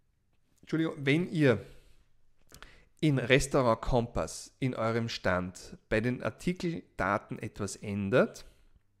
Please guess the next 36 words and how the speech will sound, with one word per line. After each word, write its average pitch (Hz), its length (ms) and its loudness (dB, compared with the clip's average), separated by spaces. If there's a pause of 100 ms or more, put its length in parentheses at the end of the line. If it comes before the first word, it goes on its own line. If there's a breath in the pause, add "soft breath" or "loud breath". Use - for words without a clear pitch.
(600 soft breath)
wenn 107 120 -10
sich 127 180 -14
die 120 140 -4
Reihung 131 540 6
verändert, 101 600 -4
ja, 104 200 -4
also 107 240 -6
wenn 107 140 -4
ihr 113 80 -2
einen 107 180 0
neuen 120 260 2
Artikel 135 440 -2
einfügt 101 580 -8 (400 loud breath)
oder 107 320 -6
wenn 113 220 -4
ihr 120 360 -2
einen 110 280 -4
Artikel 104 460 -6
rauslöscht, - 800 -2 (1300 loud breath)
dann 110 160 2
ist 170 140 4
es 143 180 2
wichtig, 180 520 -4 (380 soft breath)
dass 139 200 0
man 151 180 -2
die 147 240 -4
Artikeldaten 151 920 -4
im 139 160 -2
Client 113 480 -2
aktualisiert. 113 840 -2
Ja. 117 220 0
Also 113 240 -2
wenn 127 120 2
man 131 120 4
hier 196 260 6
etwas 139 640 -2